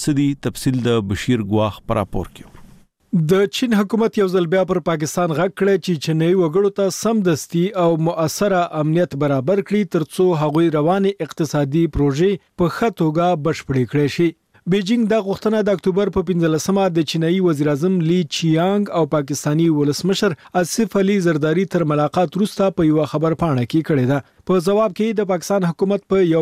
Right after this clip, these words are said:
Speaker 2: بیان کې ټینګار وکړ چې د چینایي پروژو او وګړو امنیت په اړه راولاړو شوو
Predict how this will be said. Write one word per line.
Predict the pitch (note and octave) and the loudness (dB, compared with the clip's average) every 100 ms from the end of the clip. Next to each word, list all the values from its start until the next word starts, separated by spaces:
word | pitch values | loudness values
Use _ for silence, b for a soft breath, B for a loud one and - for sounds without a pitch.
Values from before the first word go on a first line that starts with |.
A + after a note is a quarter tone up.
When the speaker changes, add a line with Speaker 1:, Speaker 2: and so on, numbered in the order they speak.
| D3+ | 2
Speaker 2:
بیان | E3 F#3 | 0 0
کې | F#3+ E3 | -2 -2
ټینګار | D3+ D3+ G3 G3 | -2 0 2 2
وکړ | E3 F3+ G3+ - | 0 0 0 -2
چې | D#3 | -2
د | D#3 | -2
چینایي | - D#3 F3+ F#3+ | -2 0 0 0
پروژو | D#3+ D3 C#3 F#3 A3 F3 | 0 0 2 2 2 0
او | D#3 | 0
وګړو | D3+ D3 F3 F3 D3+ | 0 2 0 0 -2
امنیت | C#3+ E3+ E3+ - | 0 0 -2 -4
په | D#3 F3 | -2 0
اړه | G3 D#3+ - - D#3 | 0 -2 -8 -6 0
راولاړو | E3 F3 F3+ F3+ F3+ - | 2 2 2 2 0 0
شوو | A#3 | 2